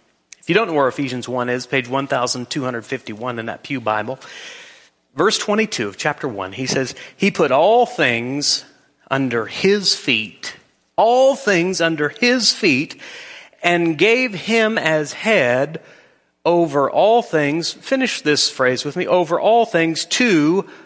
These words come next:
the church, which is his body, the fulfillment of him who fills all in all."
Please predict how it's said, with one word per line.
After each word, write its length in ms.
the 360
church, 1080
which 360
is 280
his 580
body, 640
the 120
fulfillment 800
of 200
him 460
who 220
fills 500
all 640
in 260
all." 340